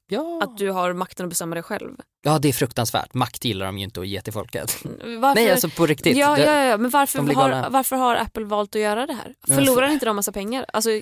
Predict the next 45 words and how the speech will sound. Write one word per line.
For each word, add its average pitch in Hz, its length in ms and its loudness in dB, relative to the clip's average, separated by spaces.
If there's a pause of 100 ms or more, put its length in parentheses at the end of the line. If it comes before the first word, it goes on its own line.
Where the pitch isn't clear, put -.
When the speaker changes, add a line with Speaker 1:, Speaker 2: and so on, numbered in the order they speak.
(120)
Speaker 2:
kan 233 120 -2
inte 226 160 -4
de 240 200 -2
Speaker 1:
Jo, 135 500 0
det 151 200 2
tror 151 280 4
jag 135 100 4
väl. 117 180 0
Men 143 180 2
någonstans 160 680 2
så 123 80 -4
tror 110 280 -2
jag 107 100 -4
ändå 101 260 -6
att, 107 260 -8
att - 320 -8 (280)
Apple 135 580 0 (140)
är 110 340 0
så - 180 -4 (240)
himla 113 380 -2
duktiga 110 460 -4
på - 160 -6
att 98 120 -8
förstå 98 480 -6
typ 113 260 -6
vad 117 120 0
folk 101 360 -6
vill 98 180 -6
ha. - 280 -4 (120)
Speaker 2:
Mm. 190 220 -10
Speaker 1:
Och 127 60 0
jag 123 160 0
tror 143 360 2
att 113 120 -2
de 104 180 -4
förstår 113 500 -2
att 101 280 -6
folk 117 480 -2
kommer 139 420 0
inte 110 440 -4
vilja, 110 480 -2 (360)
även 143 260 4
om 151 100 2
det 143 60 2
går 110 320 -2